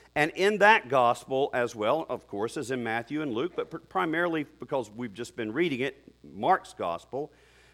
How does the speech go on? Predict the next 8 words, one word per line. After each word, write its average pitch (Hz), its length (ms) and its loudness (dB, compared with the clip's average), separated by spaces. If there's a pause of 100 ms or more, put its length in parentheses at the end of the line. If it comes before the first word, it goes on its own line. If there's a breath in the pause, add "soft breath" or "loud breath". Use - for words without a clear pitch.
the 143 260 0
emphasis 208 640 0
is 156 160 0
on 147 180 0
Jesus' 160 600 -6
proclaiming 139 1120 0 (360 soft breath)
of 113 240 2
God's 190 640 10